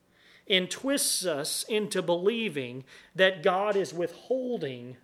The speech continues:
from us, keeping things from us that we desire, and even thinking that he is holding back and keeping things from us that are good for us. The flesh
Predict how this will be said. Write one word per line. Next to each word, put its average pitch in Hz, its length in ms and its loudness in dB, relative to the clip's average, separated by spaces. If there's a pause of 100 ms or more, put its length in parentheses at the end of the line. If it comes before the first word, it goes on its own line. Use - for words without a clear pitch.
from 147 320 0
us, - 480 -4 (600)
keeping 285 680 4
things 220 360 0
from 196 300 0
us 180 220 0
that 190 180 -4
we 180 160 -2
desire, 156 800 2 (500)
and 233 220 6
even 214 720 2 (280)
thinking 277 520 -2
that 185 220 0
he 226 200 0
is 202 160 2
holding 247 540 0
back 208 340 -2
and 180 160 -8
keeping 269 500 -2
things 170 600 -6 (260)
from 196 280 4
us 190 280 -2 (160)
that 202 220 2
are 180 300 4
good 185 420 4
for 135 300 -2
us. - 400 -8 (2500)
The 170 160 2
flesh - 800 0